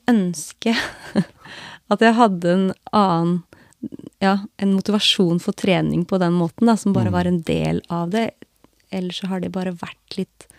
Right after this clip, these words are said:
Speaker 1: det har bare vært livet mitt, på en
Speaker 2: Ja, ja,
Speaker 1: måte.
Speaker 2: for, ja, for da-,
Speaker 1: Naturlig.
Speaker 2: ja, for dans.
Speaker 1: Ja.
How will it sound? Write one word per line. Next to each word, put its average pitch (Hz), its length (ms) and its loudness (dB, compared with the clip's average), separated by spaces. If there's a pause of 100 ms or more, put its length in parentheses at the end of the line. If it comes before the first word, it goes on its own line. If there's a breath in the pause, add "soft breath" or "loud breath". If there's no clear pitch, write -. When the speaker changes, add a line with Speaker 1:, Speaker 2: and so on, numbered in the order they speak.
(480 soft breath)
Speaker 1:
det - 40 -8
har 202 80 -2
bare 190 180 0
vært 180 320 -8
livet 165 240 -2
mitt, - 300 2
på - 80 0
en 240 80 4
Speaker 2:
Ja, 240 60 4
ja, 165 80 4
Speaker 1:
måte. 285 140 6
Speaker 2:
for, - 80 -6
ja, 156 60 2
for 156 120 2
da-, 139 140 2
Speaker 1:
Naturlig. 180 380 4
Speaker 2:
ja, 156 120 4
for 175 100 2
dans. 113 760 0
Speaker 1:
Ja. 247 180 6